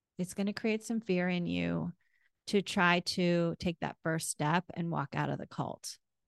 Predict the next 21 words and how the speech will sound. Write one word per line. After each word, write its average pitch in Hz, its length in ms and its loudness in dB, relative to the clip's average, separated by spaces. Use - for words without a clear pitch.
And 165 100 -2
that 156 180 0
means 160 520 -4
planning 170 540 4
a 196 80 -2
croissant 202 640 0
on 170 140 0
a 165 80 0
Saturday 156 460 -2
morning. 190 600 -2
That's - 240 -8
what 190 120 0
it 175 80 0
was 180 220 -2
for 196 180 -4
me. 180 340 -6
I 170 60 -2
was 165 100 -2
like, 175 200 -4
"All 180 140 0
right, 220 320 2